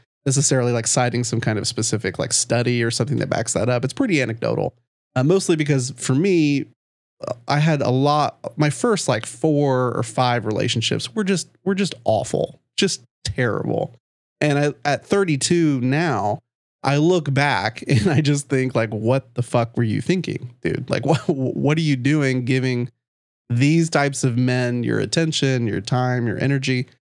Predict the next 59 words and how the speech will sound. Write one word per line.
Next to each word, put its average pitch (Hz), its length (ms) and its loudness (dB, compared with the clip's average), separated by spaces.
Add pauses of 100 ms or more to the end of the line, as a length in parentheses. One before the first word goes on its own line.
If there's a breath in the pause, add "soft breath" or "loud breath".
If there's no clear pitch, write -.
(580)
And 151 120 4
it's 165 120 0
because 185 280 0
I 180 120 2
had 180 140 0
no 180 180 2
idea 185 260 2
what 202 100 2
I 202 60 2
was 196 140 0
doing. 170 500 2
I 127 80 2
was, 139 280 2
you 156 140 4
know, 143 140 2
I 135 100 0
was 147 180 2
twenty-one, 165 540 2
twenty-two 156 380 -2
years 139 220 2
old, 196 280 2
but 139 260 0
I 147 140 2
had 170 160 0
never 151 640 0 (340)
been 127 220 4
in 143 80 2
a 143 40 2
relationship 143 640 0
with 143 140 0
a 139 60 0
guy, 135 560 0 (120)
you 123 160 0
know, 113 60 0
not 117 240 -2
a 113 60 -6
serious 185 520 0
one. 143 380 0
I 131 60 -6
didn't 127 180 -2
know 120 140 0
how 120 220 0
to, - 240 -10
how 139 120 2
to 123 60 -2
navigate, 123 680 0 (520)
like, 127 100 -2
the 123 80 -2
sexual 170 520 2
aspects 139 440 0
of 123 80 0
our 110 100 -2
relationship, 160 1040 0
you 123 60 2
know, 117 40 0
when 110 100 -4
it - 20 -14
comes 113 240 -4
to, - 260 -4